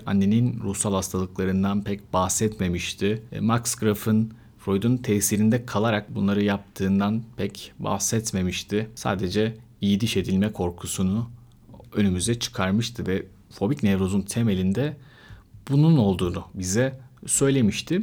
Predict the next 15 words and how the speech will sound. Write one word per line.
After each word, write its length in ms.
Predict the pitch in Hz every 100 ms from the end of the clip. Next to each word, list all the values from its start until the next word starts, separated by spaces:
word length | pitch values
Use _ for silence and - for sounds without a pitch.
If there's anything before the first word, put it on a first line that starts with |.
| 220
Ama 380 | - 247 175 - -
yani 360 | 147 151 160 - - - 226
bu 140 | 220
hikayeler 640 | 165 - 123 120 165 185
tabii 360 | - 160 143 135
ki 280 | - 147 151 - - - - -
doğrudan 560 | 117 123 127 143 147 -
hani 180 | 110 110
Freud'un 380 | - 120 117
anlattığı 580 | 123 120 120 117 - 123
gibi 440 | 117 110 113 127 131 - - -
oluyor 380 | - 120 127 117
muydu? 280 | 98 95 143
Olmuyor. 680 | - - 135 101 90 113 139 -
Bazen 380 | 135 107 117 123